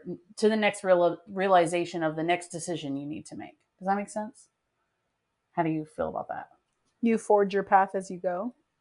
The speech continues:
Speaker 1: Yeah. Like, I know a lot of people struggle with, like, am I doing the right thing? Am I in the right place in my life? Or, and to some people that, that thought is agonizing because they feel like,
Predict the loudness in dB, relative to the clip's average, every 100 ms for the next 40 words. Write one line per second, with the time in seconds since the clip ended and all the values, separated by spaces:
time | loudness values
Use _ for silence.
0 | 0 6 6 4 -14 _ 2 4 4 -4
1 | _ _ _ _ _ _ _ _ _ _
2 | _ _ _ _ _ 2 8 10 8 6
3 | -2 -6 -12 -6 0 0 0 -14 -18 _
4 | _ 2 8 8 6 -2 -4 -4 -4 -2
5 | -4 -8 -18 -18 -20 -8 0 0 0 -2
6 | -2 -2 -4 -6 -4 -2 -2 -4 -6 -4
7 | -2 -2 -4 -8 -6 -6 -6 -2 0 2
8 | -2 -6 -8 -4 -4 -6 _ _ _ _
9 | _ _ 0 2 4 0 -6 _ -12 -10
10 | 0 0 0 -6 -6 0 0 0 0 0
11 | 0 4 4 4 -4 -4 0 0 0 -10
12 | -14 -18 -20 -20 _ _ _ _ -14 -6
13 | 2 2 2 -4 -10 -20 _ _ _ _
14 | -4 -4 -2 0 2 0